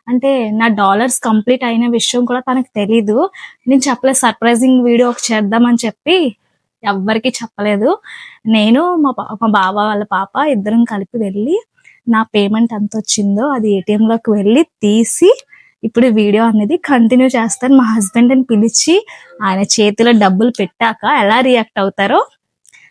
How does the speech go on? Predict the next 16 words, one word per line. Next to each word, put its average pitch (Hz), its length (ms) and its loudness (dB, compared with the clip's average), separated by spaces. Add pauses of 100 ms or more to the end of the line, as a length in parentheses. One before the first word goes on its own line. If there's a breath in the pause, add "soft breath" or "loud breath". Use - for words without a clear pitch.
(120 soft breath)
నాతో 226 280 0
పాటు 247 360 -2
మీరు 285 360 4
కూడా 294 200 0
వెయిట్ 233 400 0
చేయండి, 220 280 2
ఎంత 226 300 0
హ్యాపీగా 233 500 -2
ఫీల్ 226 260 -4
అవుతారో. 220 460 -2 (580 soft breath)
And 294 140 4
నా 277 120 4
ఛానల్ 269 560 2
ఫస్ట్ - 440 -4
పేమెంట్ 240 360 0
కోసం 294 420 -2